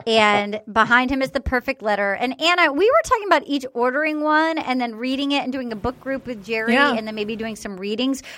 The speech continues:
Speaker 1: perhaps as a podcast. Guys, you can't buy it new, but you can order a used one. Spray it down so you don't get covid. But, like, maybe we all read it and we do an episode where we do,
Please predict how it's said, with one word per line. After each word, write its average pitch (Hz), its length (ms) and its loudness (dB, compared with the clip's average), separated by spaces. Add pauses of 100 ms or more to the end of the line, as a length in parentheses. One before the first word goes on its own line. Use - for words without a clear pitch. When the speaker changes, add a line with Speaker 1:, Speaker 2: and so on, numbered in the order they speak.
Speaker 1:
perhaps 480 540 4
as 330 160 4
a 359 60 -2
podcast. 339 640 0
Guys, 339 240 2 (180)
you 269 260 -4
can't 415 300 -4
buy 311 140 2
it 294 180 0
new, 262 400 -4
but 247 120 -4
you 269 140 -4
can 320 300 0
order 320 320 2
a 269 80 4
used 262 400 -2
one. 208 240 -2 (180)
Spray - 300 -2
it 254 80 -2
down 196 220 -2
so 220 100 -8
you 196 60 -2
don't 185 160 -8
get 185 180 -6
covid. 220 420 -6 (360)
But, 262 240 2
like, 247 320 2
maybe 294 340 0
we 320 200 -2
all 269 200 4
read 277 280 0
it 254 220 0
and 240 200 0
we 247 100 -2
do 240 160 -2
an 220 100 0
episode 202 680 -2
where 196 240 -2
we 180 120 -4
do, 170 540 -8